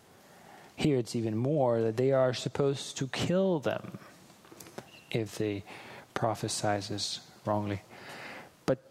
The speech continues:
this is what I meant about how it goes in circles, because this was already in the law. Um, uh,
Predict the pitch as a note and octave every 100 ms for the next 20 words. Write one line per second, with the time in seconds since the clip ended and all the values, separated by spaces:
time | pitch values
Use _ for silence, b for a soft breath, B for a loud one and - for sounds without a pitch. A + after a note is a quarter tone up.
0 | - - - - D#3+ F#3+ D#3 D3+ B2+ A#2
1 | C#3+ B2 A2 - - B2 A2+ A2+ A#2 -
2 | - - B2 A#2+ A2+ G#2+ A#2+ A#2 A2+ A2
3 | B2+ B2 A#2+ A2+ - A#2+ - C#3 - D#3+
4 | - E3+ D#3 - E3 E3+ E3 D#3+ D#3+ F3+
5 | E3+ B2 G2+ G2 - - B B B B
6 | B B B B B B - - - B
7 | B B B B B2+ A2+ A2 G2+ G2+ F#2+
8 | B B B B B B B B B B
9 | B B B B - - - - - -
10 | - - -